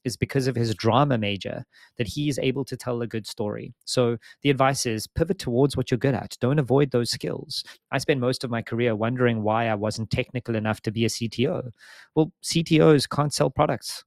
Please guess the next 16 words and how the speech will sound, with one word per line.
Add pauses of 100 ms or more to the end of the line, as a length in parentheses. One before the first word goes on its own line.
(160)
They
need (200)
business
founders
to
go
out
and
sell. (300)
So
pivot
towards
what
you're
good
at.